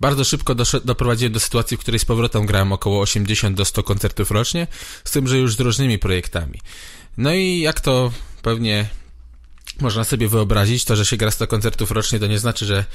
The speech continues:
nie ma nas sto dni w domu. Bardzo często jest tak, że jeden koncert wymaga dwóch dni, wymaga jakiejś takiej szerszej logistyki,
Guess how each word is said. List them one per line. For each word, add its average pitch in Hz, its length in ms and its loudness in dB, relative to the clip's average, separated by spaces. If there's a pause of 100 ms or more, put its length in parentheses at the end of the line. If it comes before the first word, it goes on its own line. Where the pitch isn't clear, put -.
(340)
nie 104 140 0
ma 98 120 0
nas 92 200 0
sto 101 200 0
dni 101 160 -2
w 98 60 -2
domu. 98 320 0 (180)
Bardzo 101 260 -2
często 98 320 -4
jest 90 140 -2
tak, 90 180 -4
że 98 100 -2
jeden 95 240 -2
koncert 92 340 -2
wymaga 92 380 0
dwóch 92 280 -4
dni, 101 360 -2 (380)
wymaga 92 280 -2
jakiejś 90 280 -2
takiej 98 240 -2
szerszej 101 380 0
logistyki, 98 720 -2